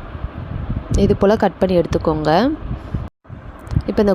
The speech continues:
குழம்பு வைக்கிறதுக்கு ஒரு பாத்திரத்துல கொஞ்சமா புளி, நெல்லிக்காய், சின்ன நெல்லிக்காய் சைஸ்ல புளியை வந்து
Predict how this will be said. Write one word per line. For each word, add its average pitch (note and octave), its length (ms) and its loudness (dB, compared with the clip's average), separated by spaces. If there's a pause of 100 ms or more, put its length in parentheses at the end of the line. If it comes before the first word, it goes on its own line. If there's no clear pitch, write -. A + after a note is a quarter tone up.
குழம்பு G3+ 280 4
வைக்கிறதுக்கு F3 540 4 (440)
ஒரு G3+ 100 2 (100)
பாத்திரத்துல F#3+ 680 2 (320)
கொஞ்சமா G#3 480 2 (160)
புளி, A3 240 4 (120)
நெல்லிக்காய், G3 540 2
சின்ன A#3 280 4
நெல்லிக்காய் G3 420 2
சைஸ்ல F#3 360 0 (540)
புளியை B3 400 6
வந்து F3+ 200 0